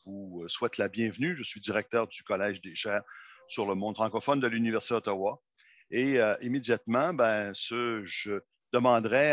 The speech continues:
à Yves Pelletier, qui est, euh, vice-recteur associé à la francophonie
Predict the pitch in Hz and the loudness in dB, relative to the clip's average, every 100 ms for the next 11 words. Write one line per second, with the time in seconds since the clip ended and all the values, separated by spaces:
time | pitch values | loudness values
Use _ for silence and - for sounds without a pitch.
0 | - 110 110 170 180 131 113 104 135 123 | 2 0 -2 -2 -6 -2 0 0 2 2
1 | 101 - 131 156 - - 95 107 120 123 | 0 -4 -4 -6 -8 -14 -6 -2 0 0
2 | 98 85 - - - _ 101 90 156 - | 0 -2 -8 -20 -20 _ -8 0 2 2
3 | 131 147 135 - 120 - 147 131 101 - | 2 0 0 0 -2 -2 2 4 2 0
4 | 127 151 - 143 151 135 | -4 -4 -2 0 0 -2